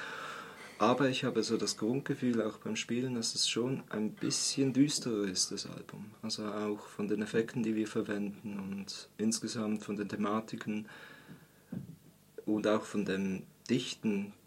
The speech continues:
also durch das, dass die Musik sehr dicht ist, auch den Effekten geschuldet, ähm, habe ich schon einen, einen düsteren Eindruck. Aber das ist in dem Sinn nichts Negatives, überhaupt nicht. Ich denke,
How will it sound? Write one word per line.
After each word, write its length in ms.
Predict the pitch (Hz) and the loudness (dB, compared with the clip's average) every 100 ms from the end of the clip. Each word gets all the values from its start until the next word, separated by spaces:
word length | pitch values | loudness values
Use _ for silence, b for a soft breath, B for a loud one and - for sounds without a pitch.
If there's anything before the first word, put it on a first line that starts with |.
| - | -6
also 260 | 95 101 | -2 -2
durch 220 | 98 104 - | -2 -4 0
das, 240 | 101 101 | 0 0
dass 160 | - - | 0 2
die 420 | 101 104 104 104 | 2 2 2 2
Musik 380 | 104 104 113 - | 0 -2 -2 0
sehr 180 | 104 101 | 0 2
dicht 320 | 104 107 - | 0 0 -4
ist, 340 | 110 - - | -2 -2 -2
auch 220 | 104 104 - - - - - - - - - - | -4 -6 -6 -10 -10 -16 -20 -20 -20 -20 -4 0
den 100 | 101 | 0
Effekten 420 | 104 107 - 117 | 2 -2 0 -2
geschuldet, 640 | 117 113 113 110 104 - - 98 | 0 2 2 2 -2 -4 -4 0
ähm, 500 | 101 98 101 101 - - - - | 2 2 2 0 -2 -10 -10 -6
habe 180 | 104 | -4
ich 80 | - | 0
schon 240 | - 107 - | 0 0 -2
einen, 260 | 101 104 | -2 0
einen 220 | - 101 98 | 0 0 2
düsteren 460 | 113 113 - 110 92 | 2 2 0 -2 -2
Eindruck. 520 | 92 98 90 - - B B B B - - | -4 -6 -8 -10 -12 B B B B -10 -6
Aber 500 | 92 95 92 95 - - - - | -4 -2 -2 -4 -8 -16 -20 -14
das 220 | - - | -8 -4
ist 320 | - - - - | -4 -2 -4 -4
in 80 | - | -4
dem 160 | 104 | -4
Sinn 220 | 98 110 | -2 -2
nichts 420 | 107 104 - - 120 | -2 -4 -4 0 2
Negatives, 560 | 117 123 - 90 - | 4 2 -2 -4 -4
überhaupt 380 | 101 107 - - | -2 -2 -2 -6
nicht. 180 | - - | -12 -12
Ich 120 | - | -10
denke, 420 | 110 107 - - | -6 -6 -6 -8